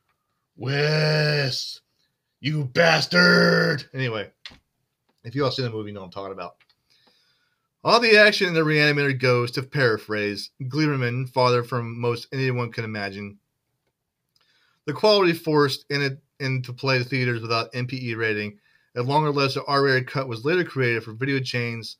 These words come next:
who would not stock unrated movies, and yet it found an audience there. It found even bigger audiences on V H S and cable,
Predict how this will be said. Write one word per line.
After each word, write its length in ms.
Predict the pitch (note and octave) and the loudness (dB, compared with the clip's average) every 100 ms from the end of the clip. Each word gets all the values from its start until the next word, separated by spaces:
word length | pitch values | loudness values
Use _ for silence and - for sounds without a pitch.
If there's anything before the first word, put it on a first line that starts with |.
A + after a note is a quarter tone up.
| _ _ _ _ _ | _ _ _ _ _
who 120 | D#3+ | -2
would 120 | D#3+ | 0
not 160 | D3+ C3 | 0 -2
stock 380 | - C#3+ C3+ C3 | -2 0 0 0
unrated 380 | C3 B2+ A#2+ A2+ | -2 0 0 -2
movies, 460 | A2+ F#2+ F#2 - - | -6 -8 -10 -14 -10
and 100 | A#2+ | -2
yet 180 | B2 B2 | -2 -2
it 120 | A#2 | -6
found 360 | - B2 A#2 A2+ | -2 -2 -2 -6
an 80 | A2 | -4
audience 400 | A2 A2 G#2 - | -2 -2 -6 -6
there. 340 | A2+ G2 D#2+ _ _ _ _ _ _ _ _ _ _ _ | -4 -4 -6 _ _ _ _ _ _ _ _ _ _ _
It 100 | C3 | -6
found 340 | B2 D3 D3 C#3+ | -2 0 0 0
even 260 | C#3 C3 | -2 -2
bigger 300 | C3+ E3 D#3+ | 0 2 2
audiences 520 | C3+ C3 A#2+ B2+ B2 | 2 0 -2 -4 -4
on 160 | B2+ B2 | -4 -4
V 160 | A#2+ B2 | -2 -2
H 160 | A#2+ | -2
S 100 | A2+ | -6
and 120 | G#2+ G#2+ | -8 -2
cable, 520 | C3+ C3 C3 B2 | 0 0 0 -4